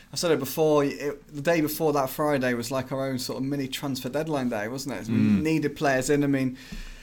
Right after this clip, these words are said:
Speaker 1: the big one, I suppose, really, that had to come in was Jack Fitzwater at the time. That was, um, absolutely crucial he was signed. I had one centre-back before that game, but
Speaker 2: Mm.
Speaker 1: Morgan Ferrier, the man that is Morgan Ferrier, ca-, also came in as well. We didn't know a lot about him back then.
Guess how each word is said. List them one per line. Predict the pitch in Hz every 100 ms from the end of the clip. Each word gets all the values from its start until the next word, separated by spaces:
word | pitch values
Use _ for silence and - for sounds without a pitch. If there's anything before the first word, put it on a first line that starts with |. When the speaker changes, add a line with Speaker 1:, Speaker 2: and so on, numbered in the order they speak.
| -
Speaker 1:
the | -
big | 143 165 156
one, | 131
I | 131
suppose, | 123 - 135 127
really, | 139 139 120
that | 120 110 -
had | - 139 -
to | -
come | - 117
in | 104
was | 117
Jack | - 120
Fitzwater | - 101 139 131 113
at | 104
the | 107
time. | - 127 110
That | 120 95
was, | 113 120
um, | 117 110
absolutely | 117 - - 123 107
crucial | 131 131 127
he | 120
was | 110
signed. | - 104
I | 120
had | 120
one | 120
centre-back | 113 131 110 113 90
before | 104 131 117
that | 101
game, | 104 120 120
but | 120 107
Speaker 2:
Mm. | 135
Speaker 1:
Morgan | 139 135 123
Ferrier, | - 131 131 127 123
the | 120
man | 127 135 127
that | 120
is | 123
Morgan | 131 123 117
Ferrier, | 117 127 120 117 117 104
ca-, | - 135
also | 143 139 123
came | 127 127 123
in | 120
as | 123
well. | 131 127
We | 127
didn't | 139
know | 123
a |
lot | 127 113
about | 117 131 127
him | 127
back | 123 120 123
then. | 123 123